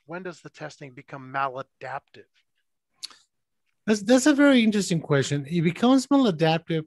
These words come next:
Speaker 2: when this, when society <laughs> tells you that has become maladaptive. Basically,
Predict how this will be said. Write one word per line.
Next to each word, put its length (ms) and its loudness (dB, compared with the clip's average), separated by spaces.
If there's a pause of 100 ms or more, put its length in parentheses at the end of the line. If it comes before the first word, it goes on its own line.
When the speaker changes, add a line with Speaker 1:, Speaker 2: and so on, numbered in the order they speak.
Speaker 2:
when 480 -2
this, 380 -6
when 180 2
society 640 0
<laughs> 160 -8
tells 220 -2
you 80 -2
that 140 0
has 200 0
become 380 -4
maladaptive. 720 -4 (340)
Basically, 580 -2